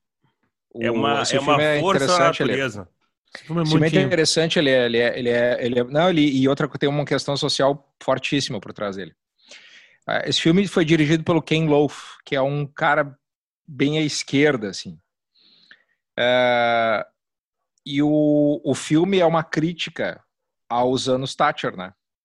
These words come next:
Speaker 2: Exatamente.
Speaker 1: Que é, um, é uma crítica muito feroz a, a, porque o pai do guri é um cara chucrão, mas ele é líder sindical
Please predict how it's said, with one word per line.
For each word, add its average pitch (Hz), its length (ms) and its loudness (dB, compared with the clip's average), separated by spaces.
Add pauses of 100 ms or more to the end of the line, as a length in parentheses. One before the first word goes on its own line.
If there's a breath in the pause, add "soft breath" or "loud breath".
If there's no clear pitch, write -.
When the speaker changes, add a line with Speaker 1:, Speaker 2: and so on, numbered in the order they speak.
(340)
Speaker 2:
Exatamente. 113 760 -12 (300)
Speaker 1:
Que 139 120 -6
é, 127 80 0
um, 131 340 -6
é 135 80 -4
uma 123 200 -2
crítica 143 420 -4
muito 156 520 -4
feroz 135 540 0
a, 120 640 2
a, 104 680 -2
porque 135 240 -4
o 147 60 2
pai 202 560 0
do 151 120 -2
guri 117 460 -2 (640)
é 123 60 -6
um 123 100 -6
cara 131 240 2
chucrão, 151 480 0
mas 123 220 -4
ele 127 140 0
é 139 80 4
líder 143 380 2
sindical 139 680 -2